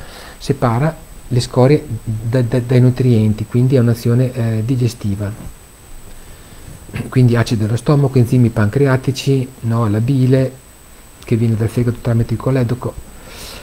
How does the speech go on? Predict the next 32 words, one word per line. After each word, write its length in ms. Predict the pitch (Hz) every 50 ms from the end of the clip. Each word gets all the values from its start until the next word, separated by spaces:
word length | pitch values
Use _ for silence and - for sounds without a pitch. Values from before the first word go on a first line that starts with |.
| - - - -
Poi 200 | - 143 135 123
abbiamo 500 | 120 113 127 131 131 120 113 110 107 - - - -
Ranjaka 560 | - - 123 123 127 127 113 117 110 - 113 107
invece 260 | 107 113 120 113 113
che 100 | 113 107
sta 200 | - - 120 107
nel 180 | 104 107 110
fegato, 400 | 104 - - 139 139 135 120 -
nella 220 | 110 113 110 110 113
milza, 360 | 123 135 139 139 131 - 117
nel 160 | 110 113 110
sangue, 540 | 110 - 139 131 131 135 135 143 143 127 - - - - - - - - - - - -
il, 280 | 110 104 107 107 107 - -
vuol 200 | 107 110 117 117
dire 220 | 117 135 117 113
ciò 180 | - - 131 123
che 120 | - 120
colora, 480 | - - 127 117 113 107 107 123 160 170
Ranjaka, 480 | 131 104 104 107 117 131 123 - 202 202 - - - - - - - - - - - - - - - - - - - -
e 320 | 143 127 120 117 113 117
questo 420 | - 147 143 139 - - 170 170 170
è, 140 | - 127 123
si 160 | 120 - 131
è, 120 | 127 123 123
si 140 | - - 170
occupa 220 | 165 - 151 143 131
appunto 280 | - 139 139 135 139
della 240 | 123 131 123 117 117
chimica 380 | - - 208 175 139 - 120 110
del 160 | 110 107 104
sangue. 480 | - - 107 98 101 101 107 104 110 - - - - - - - - - - - - - - - - - - - -
Sadhaka 640 | - - - 180 185 202 202 - - 202 202 196 -